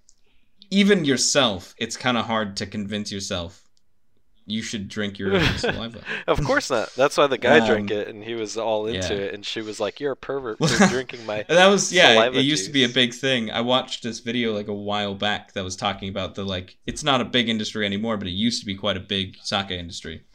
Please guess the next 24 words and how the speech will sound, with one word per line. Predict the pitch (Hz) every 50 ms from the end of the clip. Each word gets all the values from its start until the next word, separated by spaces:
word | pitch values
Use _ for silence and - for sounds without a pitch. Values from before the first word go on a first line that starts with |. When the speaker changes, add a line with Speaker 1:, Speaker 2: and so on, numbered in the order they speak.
| - -
Speaker 2:
Yeah. | - 104 98 -
Speaker 1:
Uh, | 98 101 92 90 92
like, | 95 92 92 -
the, | - 98 92 92 92 - -
that, | 104 101 - -
that | 101 98 98 -
type. | - - 104 90 80 - - - - -
Speaker 2:
Yeah. | - 117 113 101 82 - - -
Speaker 1:
Um, | 110 104 98 98 98 98
but | 98 110 104
it | 107 95
stopped | - - 120 107 101 - -
being | 110 104 101 98
a |
thing, | 101 - 110 101
and | 101 101
they | 107 110
were, | 110 113
like, | 110 110 101 -
accusing | 98 123 - - 131 131 127 143 131
it | 131 120
of | 117 117 117
being | 131 117 117 113
sexist, | 113 - 123 117 - - - 175 180 180 - - -